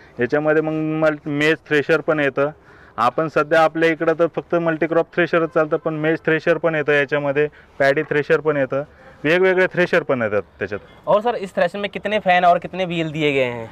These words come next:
Speaker 1: इसमें दोन fan दिलेले आहे कंपनीने,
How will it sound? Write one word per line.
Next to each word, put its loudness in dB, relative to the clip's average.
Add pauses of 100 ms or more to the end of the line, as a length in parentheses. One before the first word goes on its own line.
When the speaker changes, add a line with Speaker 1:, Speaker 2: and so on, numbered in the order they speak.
(180)
Speaker 1:
इसमें 4
दोन 0
fan 2
दिलेले 0
आहे -2 (280)
कंपनीने, -2